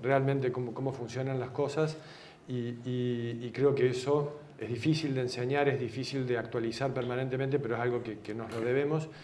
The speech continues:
Sobre todo porque pienso que una institución como el Montserrat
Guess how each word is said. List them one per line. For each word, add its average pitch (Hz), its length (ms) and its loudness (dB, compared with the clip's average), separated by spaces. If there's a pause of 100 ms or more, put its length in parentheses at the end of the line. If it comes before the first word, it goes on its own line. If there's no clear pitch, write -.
(500)
Sobre 170 260 6
todo 202 300 10
porque 151 240 4
pienso 160 420 6
que 139 220 4
una 160 160 6
institución 151 480 0
como 139 180 2
el 123 60 0
Montserrat 131 600 2